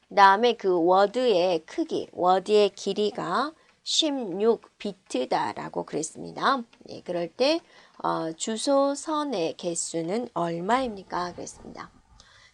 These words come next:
그래서 자, 얘가 자, 보면은 이의 몇 승이 되는 것이고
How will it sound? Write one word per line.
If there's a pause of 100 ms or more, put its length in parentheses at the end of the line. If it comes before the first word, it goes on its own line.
그래서 (280)
자,
얘가 (320)
자, (240)
보면은 (760)
이의
몇
승이
되는
것이고